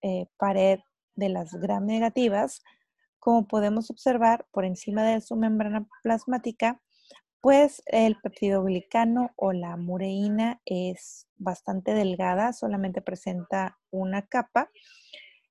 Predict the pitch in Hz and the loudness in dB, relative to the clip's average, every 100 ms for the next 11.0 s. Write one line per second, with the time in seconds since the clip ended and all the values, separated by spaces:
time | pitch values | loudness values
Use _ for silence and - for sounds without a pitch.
0 | - 208 202 196 185 175 - _ 240 262 | -2 2 2 2 2 0 -4 _ -2 4
1 | 302 330 - - 196 180 - - 202 190 | 4 2 -4 0 0 0 -6 0 0 0
2 | - 240 240 233 220 208 - 196 - 196 | 0 0 0 -2 -2 -4 -4 -6 -2 -2
3 | 190 196 214 208 196 180 185 - 165 180 | -2 0 0 0 0 -2 -6 -12 -6 -4
4 | 170 165 160 156 - _ 156 180 160 - | -2 -4 -6 -8 -12 _ -6 -6 -6 -10
5 | - 214 208 196 _ 202 196 - 208 208 | -8 -4 -4 -6 _ -2 -2 0 0 2
6 | 208 208 208 208 214 214 233 - - - | 0 -2 -2 -2 0 0 0 -4 -20 -8
7 | - 226 - 226 214 214 226 220 202 190 | 2 2 4 2 6 6 6 4 0 -2
8 | 185 190 185 170 170 175 190 254 254 220 | 0 0 0 -4 -4 -4 0 4 6 4
9 | 196 180 190 185 196 196 196 208 202 190 | 2 -6 -4 0 2 4 2 0 -2 -2
10 | 175 175 185 190 175 185 180 180 180 - | -2 -4 -4 -4 -4 -4 -2 0 -2 -6